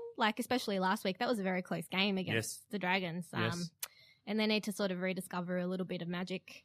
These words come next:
Speaker 1: in front of their home crowd. There'll be lots of people out there, you know, things of that nature.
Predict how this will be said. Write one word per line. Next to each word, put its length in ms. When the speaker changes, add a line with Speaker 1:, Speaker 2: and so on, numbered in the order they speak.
Speaker 1:
in 80
front 140
of 40
their 100
home 200
crowd. 520
There'll 180
be 80
lots 160
of 40
people 220
out 100
there, 300
you 100
know, 120
things 140
of 60
that 100
nature. 320